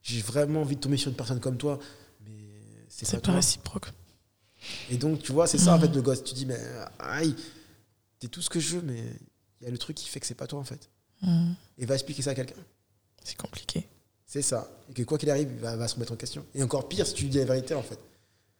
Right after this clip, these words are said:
Speaker 1: Tu dis, mais t'es parfaite. Ta voix est parfaite. Notre temps est parfait. Nos moments sont parfaits. Mais tu n'es pas pour moi.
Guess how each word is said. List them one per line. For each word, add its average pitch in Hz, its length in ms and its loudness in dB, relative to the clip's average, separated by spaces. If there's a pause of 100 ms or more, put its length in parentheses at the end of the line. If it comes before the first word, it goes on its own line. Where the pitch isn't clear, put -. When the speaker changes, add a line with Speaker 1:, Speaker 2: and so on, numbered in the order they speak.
(160)
Speaker 1:
Tu - 120 -10
dis, 117 100 -4
mais 120 240 -2
t'es - 220 -6
parfaite. 117 400 -6 (1200)
Ta 120 120 -2
voix 123 240 0
est 131 40 -2
parfaite. 127 520 -8 (180)
Notre 120 220 -4
temps 143 180 0
est 135 80 0
parfait. 127 420 -6 (160)
Nos 123 80 -12
moments 123 240 -2
sont 123 140 -2
parfaits. 113 320 -10 (580)
Mais - 120 -20
tu - 120 -12
n'es 117 60 -6
pas 117 140 -6
pour 123 100 -12
moi. 127 180 -16